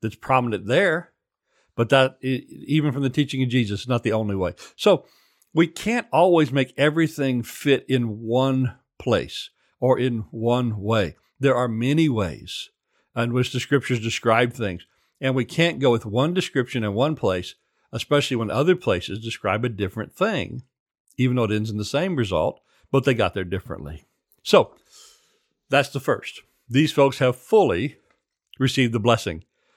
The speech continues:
Now, the dangerous end of apostasy. What if you give that up? You've got it all.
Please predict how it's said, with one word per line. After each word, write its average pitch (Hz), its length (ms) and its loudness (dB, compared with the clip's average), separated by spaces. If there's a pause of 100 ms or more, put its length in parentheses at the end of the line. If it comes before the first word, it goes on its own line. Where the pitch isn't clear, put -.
(120)
Now, 139 400 0 (640)
the 120 140 0
dangerous 143 560 2
end 131 180 0
of 117 60 -2
apostasy. 107 800 -6 (540)
What 185 220 4
if 202 140 0
you 143 80 0
give 113 280 0
that 107 180 0
up? - 200 -6 (1400)
You've 139 220 2
got 135 220 6
it 143 80 2
all. 113 340 0